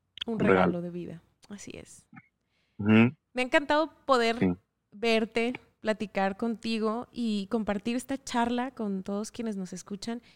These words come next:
Speaker 1: Y siempre al final de,
Speaker 2: También.
Speaker 1: de este podcast, dejo el micrófono abierto para ti,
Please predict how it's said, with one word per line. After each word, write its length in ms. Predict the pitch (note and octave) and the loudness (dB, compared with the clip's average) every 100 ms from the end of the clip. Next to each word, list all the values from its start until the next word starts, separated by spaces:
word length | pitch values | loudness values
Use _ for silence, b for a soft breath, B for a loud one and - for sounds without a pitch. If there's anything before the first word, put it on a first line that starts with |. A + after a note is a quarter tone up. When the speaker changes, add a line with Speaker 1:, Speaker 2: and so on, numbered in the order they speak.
| _ | _
Speaker 1:
Y 80 | B3+ | -8
siempre 360 | - D#4 D4 E4 | 0 0 2 -2
al 80 | |
final 600 | D#4+ D#4 C#4 A#3 A3+ G#3 - | -2 -2 0 0 -2 -8 -10
de, 60 | - | 2
Speaker 2:
También. 520 | C3+ A#2+ C#3 C3+ G2 - - _ _ _ _ | 8 10 10 8 6 -4 -10 _ _ _ _
Speaker 1:
de 260 | F#3+ G3+ G#3 | -10 -4 -2
este 220 | G#3 B3+ | -2 -4
podcast, 640 | G#3 B3 - G3+ G3+ - - _ _ | 0 -2 -2 -6 -6 -10 -20 _ _
dejo 340 | G#3 B3+ C4 D#4+ | -4 -4 0 0
el 60 | |
micrófono 640 | D4+ C#4 A#3 A#3 B3+ C4 - _ _ _ | 0 -2 -4 -4 -4 -6 -8 _ _ _
abierto 580 | G#3+ G#3+ A3+ A#3 A3+ C4+ | -4 -2 -2 -2 -4 -6
para 200 | C4 G3 | -4 -6
ti, 360 | - G3+ A#3+ | -8 -10 -10